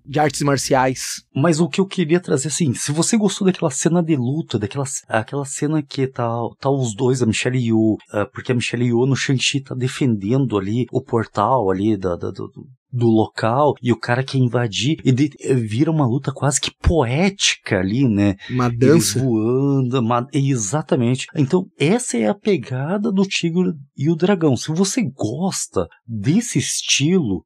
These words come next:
Speaker 2: você tem que assistir o Tigre e o Dragão. Se você tá esperando um John Wick da vida, ou um Matrix,
Speaker 1: Não, não.
Speaker 2: então não, não vá, não vá, mas o filme é excelente. E o Tigre e o Dragão tá onde?
Speaker 1: Tigre e o Dragão tá no H O, ah,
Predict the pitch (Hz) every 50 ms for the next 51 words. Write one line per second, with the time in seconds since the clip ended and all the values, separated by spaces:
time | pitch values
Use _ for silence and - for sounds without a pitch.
0 | _ - - 110 120 120 131 131 131 - - 131 - - 143 175 185 - 196 185
1 | - - 147 - - 160 151 143 - 175 165 156 170 170 156 165 160 190 170 135
2 | 113 98 90 - - - - - 247 226 - - 165 - 190 190 - - _ -
3 | 185 151 123 123 135 156 151 135 120 107 87 123 131 143 143 123 113 135 135 -
4 | - 143 104 98 87 80 - - 127 190 226 156 110 110 98 95 117 147 165 156
5 | 123 107 92 - 131 127 127 170 202 - 117 120 123 131 131 123 120 117 113 110
6 | 113 113 147 139 139 170 202 202 196 165 147 160 214 262 233 147 117 90 78 -
7 | - _ - 110 107 117 135 190 226 175 113 104 98 110 131 165 214 240 - -
8 | 127 123 113 113 - - _ - 139 143 139 139 - - - 113 110 127 175 208
9 | - - - 127 - - _ _ - 131 117 127 170 185 - - - 294 302 294
10 | 233 151 107 98 95 95 - - - - - _ _ _ - 147 147 170 190 208
11 | 190 190 - 240 220 254 254 214 240 226 208 196 220 226 - 254 240 214 202 202
12 | 160 131 98 - - _ _ - - - 196 196 196 196 180 147 143 151 156 160
13 | 160 156 - - 151 151 143 143 147 147 147 147 143 143 143 - - 190 185 -
14 | 190 185 175 - 151 143 139 135 135 131